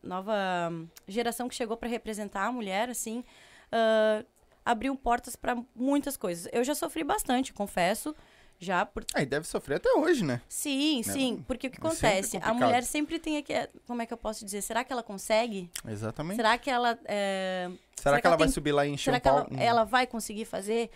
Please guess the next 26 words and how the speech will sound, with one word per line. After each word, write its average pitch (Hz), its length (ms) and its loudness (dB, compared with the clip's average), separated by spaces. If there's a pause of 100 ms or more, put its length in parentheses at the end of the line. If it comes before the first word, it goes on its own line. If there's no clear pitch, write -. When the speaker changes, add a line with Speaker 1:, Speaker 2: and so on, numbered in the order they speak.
(240)
Speaker 1:
Então, 254 260 -2 (160)
tem 392 180 2
ainda 262 200 0
essa 214 180 -2
pergunta. 185 500 -6
Agora, 349 520 6
hoje 320 240 -2
em 349 80 -2
dia, 262 220 -6
mudou 349 320 -6
muito, 339 380 -4
muito. 220 500 -4 (380)
Mas 214 380 -2
uns 226 240 -6
seis 269 400 -2
anos 262 240 -2
atrás, 226 540 2
assim, 240 320 -6
eu 254 100 -4
senti 269 340 -6
um 262 80 -4
pouquinho 269 420 -4
so-, 254 360 -6
com 277 200 0
isso, 254 300 0
né? 185 240 -4